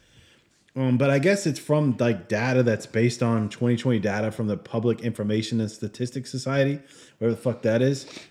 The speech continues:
Um, it's saying that it listed what each state's favorite fast food chain is. And maybe I've been over here too long, Bob, but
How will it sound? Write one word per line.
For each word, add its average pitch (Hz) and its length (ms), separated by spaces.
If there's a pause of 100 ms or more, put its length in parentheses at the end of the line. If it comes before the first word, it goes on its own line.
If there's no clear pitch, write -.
(240)
Um, 120 440 (600)
it's 151 160
saying 208 240
that 151 280
it 135 220
listed 165 360
what 127 460
each 143 500 (300)
state's 117 520
favorite 110 720
fast 101 400
food 117 240
chain 185 240
is. 202 300 (1160)
And 143 120
maybe 175 240
I've 151 120
been 113 120
over 127 160
here 180 160
too 196 240
long, 196 240
Bob, 185 320
but - 400